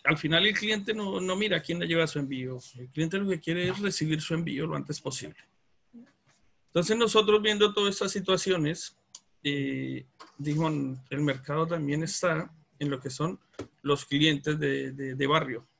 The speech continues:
tiendas de barrio, y empezamos a trabajar de esta manera. Hemos subido lo, lo, los clientes de e-commerce, eh,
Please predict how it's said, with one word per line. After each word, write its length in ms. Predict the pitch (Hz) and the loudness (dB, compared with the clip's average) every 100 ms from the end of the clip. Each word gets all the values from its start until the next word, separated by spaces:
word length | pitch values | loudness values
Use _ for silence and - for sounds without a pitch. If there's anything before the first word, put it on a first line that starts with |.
| _ | _
tiendas 320 | - 131 135 | -6 -4 -4
de 80 | 135 | -2
barrio, 480 | 143 165 156 165 175 _ _ _ - _ _ _ _ _ _ _ _ _ | 2 2 2 -2 -4 _ _ _ -20 _ _ _ _ _ _ _ _ _
y 440 | 160 160 160 156 160 | 4 6 6 6 6
empezamos 640 | 151 147 160 175 180 185 | 4 4 4 4 2 4
a 140 | 165 | 4
trabajar 500 | 160 151 143 135 156 | 4 2 2 0 0
de 80 | 160 | 0
esta 160 | - 170 | 0 2
manera. 340 | 156 156 147 | 2 2 2
Hemos 220 | 143 160 | 2 0
subido 400 | - 151 139 151 | 0 0 2 4
lo, 240 | 165 151 135 | 4 2 0
lo, 180 | 135 | -4
los 260 | 131 - 131 | -4 -4 -2
clientes 1000 | 143 147 147 151 156 156 147 131 - 196 - | 0 2 2 0 2 2 0 -2 -6 -10 -6
de 300 | 139 139 135 | 2 4 4
e-commerce, 800 | 131 - 185 180 151 175 - - - _ - - - _ _ _ _ _ - _ 143 | 0 -2 0 2 4 2 -4 -14 -18 _ -10 -10 -10 _ _ _ _ _ -20 _ -10
eh, 340 | 127 123 | -6 -6